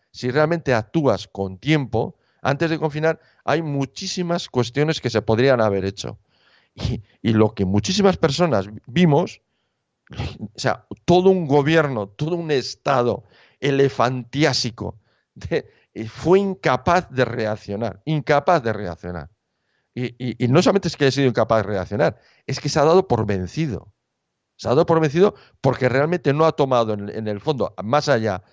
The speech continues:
de la cuarentena, de obligarnos, en fin, a la, al distanciami-, al distanciamiento social,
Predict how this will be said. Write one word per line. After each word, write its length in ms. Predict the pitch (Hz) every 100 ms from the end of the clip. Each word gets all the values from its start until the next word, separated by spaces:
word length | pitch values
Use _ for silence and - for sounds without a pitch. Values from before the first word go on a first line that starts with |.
| _
de 160 | 104 117
la 160 | 107
cuarentena, 640 | 110 104 104 104 160 175 - _ _
de 140 | - 120
obligarnos, 580 | 92 92 110 110 104 -
en 100 | -
fin, 200 | 90 135 95
a 140 | - 107
la, 180 | 98 95
al 260 | 104 98
distanciami-, 600 | 92 92 90 82 110 120 120
al 240 | 98 95 - _
distanciamiento 1080 | - 113 104 - 101 90 101 131 131 107 101 - _
social, 540 | - 117 101 135 185